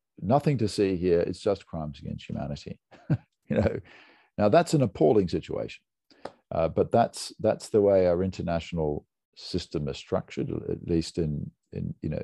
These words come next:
and, and also our own emotional affects. Our affects are structured that way.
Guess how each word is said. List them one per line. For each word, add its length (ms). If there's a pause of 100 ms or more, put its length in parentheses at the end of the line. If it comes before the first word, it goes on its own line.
and, 160
and 140
also 360
our 180
own 140
emotional 640
affects. 540 (260)
Our 160
affects 380
are 40
structured 440 (400)
that 160
way. 200